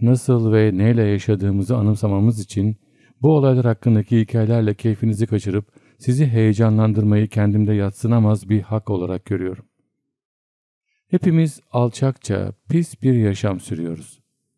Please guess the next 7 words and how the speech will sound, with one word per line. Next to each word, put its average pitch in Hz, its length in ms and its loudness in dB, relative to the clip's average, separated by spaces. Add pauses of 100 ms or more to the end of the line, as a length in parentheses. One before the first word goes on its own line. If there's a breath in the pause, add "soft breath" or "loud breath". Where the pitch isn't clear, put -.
(200)
İşte 139 280 -2
asıl 160 380 -4
mesele 110 480 -2
bu. 82 160 -18 (1080)
İnsanları 180 500 0
çok - 260 -8
seviyorum. 85 460 -8